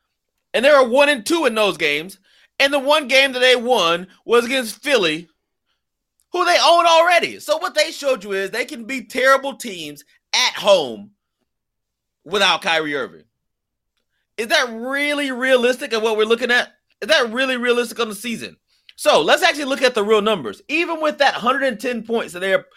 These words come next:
plus minus on in those games without Kyrie.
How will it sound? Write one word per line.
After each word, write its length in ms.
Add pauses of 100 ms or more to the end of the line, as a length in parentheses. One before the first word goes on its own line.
(180)
plus 240
minus 380
on 260 (220)
in 80
those 160
games 240
without 240
Kyrie. 480